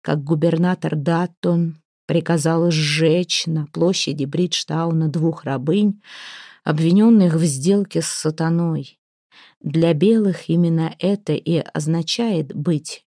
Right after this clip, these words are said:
ведьмой. Я заявила: "С сатаной?" Пока я не переступила порог этого дома,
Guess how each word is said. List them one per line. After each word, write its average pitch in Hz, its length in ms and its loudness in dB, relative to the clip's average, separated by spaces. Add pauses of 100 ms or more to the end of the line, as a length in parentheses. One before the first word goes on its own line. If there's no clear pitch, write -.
(140)
ведьмой. 147 840 -2 (840)
Я 160 280 -2
заявила: 165 840 0 (520)
"С - 300 -2
сатаной?" 165 920 -2 (680)
Пока 160 240 -2
я 185 120 4
не 190 140 4
переступила 185 600 0
порог 185 360 -2
этого 170 320 -2
дома, 185 420 0